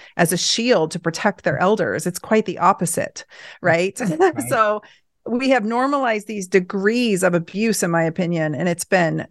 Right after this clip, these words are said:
Speaker 1: just, I, I, ugh, I can't even, it, it enrages me to my core that things
Speaker 2: Hmm.
Speaker 1: have gotten to this point. And I'm, again, I'm not throwing the trans community under the bus whatsoever. How people choose to live their lives is none of my business. And I fully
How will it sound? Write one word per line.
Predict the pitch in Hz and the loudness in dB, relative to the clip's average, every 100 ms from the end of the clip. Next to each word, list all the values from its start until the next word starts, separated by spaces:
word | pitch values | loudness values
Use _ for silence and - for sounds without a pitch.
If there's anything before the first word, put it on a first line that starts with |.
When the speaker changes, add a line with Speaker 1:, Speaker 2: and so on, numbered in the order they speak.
| - | -8
Speaker 1:
just, | - 294 175 - - - | 0 0 0 -6 -16 -4
I, | 196 - | -4 -2
I, | 202 233 | -2 0
ugh, | 190 - - - | -2 -4 -16 -8
I | 202 | -8
can't | - 233 202 | -2 -2 0
even, | 185 175 165 - - _ _ _ _ _ - | 0 -2 -4 -8 -20 _ _ _ _ _ -2
it, | 240 - | -2 0
it | 233 | 0
enrages | 226 190 185 202 240 208 170 | 2 0 0 0 0 -2 -2
me | 175 160 | -2 -2
to | 165 | 0
my | 170 | 0
core | 151 - 208 214 156 92 - - - - | 0 -4 0 2 2 0 -6 -12 -14 -4
that | 170 156 - _ _ | -2 -2 -4 _ _
things | 196 190 | 2 2
Speaker 2:
Hmm. | 180 | 0
Speaker 1:
have | |
gotten | 175 170 175 170 | 0 2 2 0
to | 175 | -2
this | 156 - | -2 -4
point. | - 156 151 - | 0 0 0 -2
And | 196 | -4
I'm, | - 214 208 - | -2 -2 -2 -2
again, | 214 302 277 | -4 0 0
I'm | 208 | 0
not | 233 277 - | 0 -4 -4
throwing | 247 233 | -2 -2
the | 196 | -2
trans | - 233 226 | -2 -2 -2
community | - 208 190 185 | -2 0 0 0
under | 180 185 | 0 0
the | 175 | 2
bus | 202 190 | 2 2
whatsoever. | 175 202 208 202 180 160 | -4 -4 -4 -4 -2 -2
How | 160 190 | 0 0
people | 220 220 | 0 -4
choose | 220 220 202 | -2 -2 0
to | 196 | 0
live | 185 | 0
their | 175 175 | 0 0
lives | 165 160 - | 0 -2 -4
is | 160 | -4
none | 160 180 202 | -2 0 0
of | 208 | 0
my | 165 | 0
business. | 165 165 156 - | -2 -2 -4 -4
And | 151 | -6
I | 156 160 - | -4 -6 -10
fully | - - 214 208 208 | -16 -2 0 0 -2